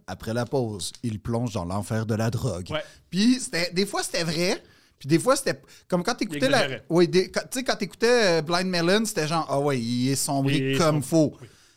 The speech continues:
Speaker 1: Puis après ça, t'écoutais genre Grégory Charles, puis bon, c'était peut-être pas la même, euh,
Speaker 2: Ouais.
Speaker 1: chute aux enfers.
Speaker 2: J'ai tellement aimé les musicographies. Puis aussi, les musicographies de groupes québécois étaient réussies.
Speaker 1: Ouais.
Speaker 2: Celle des colocs, la meilleure.
Speaker 1: Les Cowboys Fringants aussi étaient exceptionnels.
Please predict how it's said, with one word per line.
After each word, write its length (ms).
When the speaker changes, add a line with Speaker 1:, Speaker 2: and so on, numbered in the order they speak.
Speaker 1:
Puis 80
après 220
ça, 140
t'écoutais 480
genre 200
Grégory 440
Charles, 420
puis 100
bon, 260
c'était 220
peut-être 320
pas 160
la 160
même, 480
euh, 720
Speaker 2:
Ouais. 140
Speaker 1:
chute 480
aux 180
enfers. 500
Speaker 2:
J'ai 200
tellement 380
aimé 160
les 80
musicographies. 340
Puis 80
aussi, 220
les 100
musicographies 560
de 120
groupes 260
québécois 540
étaient 140
réussies. 400
Speaker 1:
Ouais. 300
Speaker 2:
Celle 160
des 100
colocs, 480
la 100
meilleure. 380
Speaker 1:
Les 140
Cowboys 280
Fringants 360
aussi 140
étaient 140
exceptionnels. 640